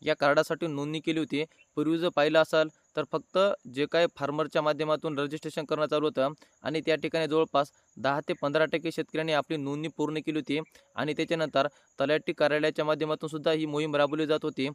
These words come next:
आणि याच्या अंतर्गत जवळपास वीस ते तीस टक्के शेतकऱ्यांनी हे कार्ड काढले होते आणि आता सीएससीच्या केंद्राच्या माध्यमातून सुद्धा हे कार्ड काढणं चालू आहे आणि याच्या अंतर्गत जवळपास चाळीस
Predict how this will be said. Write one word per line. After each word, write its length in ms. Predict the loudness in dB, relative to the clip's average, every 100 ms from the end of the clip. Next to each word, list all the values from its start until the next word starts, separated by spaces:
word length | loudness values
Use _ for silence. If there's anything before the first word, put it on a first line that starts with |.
| _ _ -10
आणि 160 | -4
याच्या 280 | -2 0 0
अंतर्गत 440 | 0 -2 0 -2 _ _ _
जवळपास 440 | 0 0 2 0 0
वीस 180 | -6 -4
ते 100 | -6 -4
तीस 120 | -8 -4
टक्के 200 | -4 -4
शेतकऱ्यांनी 400 | -6 -4 -4 -2
हे 60 | -2
कार्ड 240 | 2 2 2
काढले 200 | 0 0
होते 220 | 0 -2 -4 -6 -20 _
आणि 180 | -6 0
आता 260 | 0 2 0
सीएससीच्या 500 | 0 -4 -4 -8 -8
केंद्राच्या 380 | -4 -2 0 0
माध्यमातून 440 | 0 -2 -2 -2 -4
सुद्धा 280 | -2 0 0 -2 _ _
हे 60 | -6
कार्ड 360 | 2 2 4 0 2
काढणं 280 | 2 2
चालू 220 | 0 2 2
आहे 120 | -2 -6 _ -6
आणि 180 | 0
याच्या 260 | 0 2 0
अंतर्गत 320 | 0 -2 0
जवळपास 420 | 2 0 2 0 0 _ _ 0
चाळीस 300 | 2 2